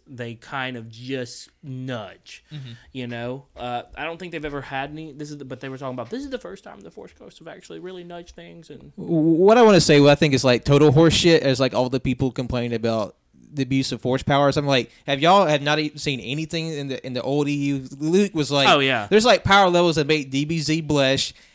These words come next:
Speaker 3: And honestly, like, when you say, "Oh, they, they can't do this, it's the Force," and blah, blah, blah, it's like, that's like saying, like, um, them using Force lightning in episode six is a complete disregard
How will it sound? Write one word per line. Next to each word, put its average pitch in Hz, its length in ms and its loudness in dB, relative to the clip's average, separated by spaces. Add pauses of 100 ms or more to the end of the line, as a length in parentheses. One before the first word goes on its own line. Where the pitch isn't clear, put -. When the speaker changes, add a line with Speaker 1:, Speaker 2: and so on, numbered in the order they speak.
(160)
Speaker 3:
And 156 200 -2
honestly, 175 360 0
like, 147 160 0
when 160 80 -4
you 160 80 -2
say, 147 200 0
"Oh, 120 200 0
they, 131 140 -2
they 143 180 -2
can't 127 200 -6
do 117 120 -6
this, 113 180 -6
it's 104 140 -12
the 107 80 -12
Force," 123 240 -6
and 117 100 -10
blah, 107 140 -4
blah, 110 80 -4
blah, 120 220 -4
it's 123 100 -8
like, 120 140 -4
that's 165 200 0
like 185 140 2
saying, 160 320 0
like, 127 240 -2 (280)
um, 147 220 2
them 202 220 0
using 180 260 0
Force 151 320 0
lightning 143 380 0
in 127 100 -4
episode 131 360 -2
six 139 260 -2
is 131 100 -6
a 127 60 -8
complete 143 320 -2
disregard 135 600 -2